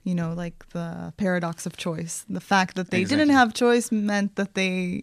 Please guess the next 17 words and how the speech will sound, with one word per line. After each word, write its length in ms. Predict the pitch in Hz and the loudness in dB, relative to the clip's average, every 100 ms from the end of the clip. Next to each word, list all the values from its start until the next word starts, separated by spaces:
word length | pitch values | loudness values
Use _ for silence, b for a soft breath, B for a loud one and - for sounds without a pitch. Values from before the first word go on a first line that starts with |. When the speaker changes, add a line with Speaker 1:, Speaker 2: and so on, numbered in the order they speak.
| - | -8
Speaker 1:
you 300 | - 196 185 | -6 -2 0
know, 100 | 180 | 0
attributed 560 | 185 254 226 220 214 | 2 4 6 8 6
more 320 | 202 196 202 190 | 6 2 2 2
happiness, 720 | 180 180 180 180 180 - - | -2 -2 -2 -2 -4 -8 -8
uh, 360 | 175 175 170 175 123 | -6 -6 -6 -6 -6
Speaker 2:
Exactly, 400 | 113 143 135 101 | -2 -2 -2 -6
because, 340 | - 104 98 | -4 -6 -4
you 60 | 107 | -4
know, 160 | 107 | -2
there, 240 | 101 110 104 92 | -2 -2 -2 -6
there 140 | 110 107 | -2 0
are 40 | |
less 260 | 113 123 - | 0 -4 -6
things 340 | - 117 113 - | -8 -6 -6 -8
to 120 | 101 | -10
regret 380 | 95 101 92 | -10 -10 -12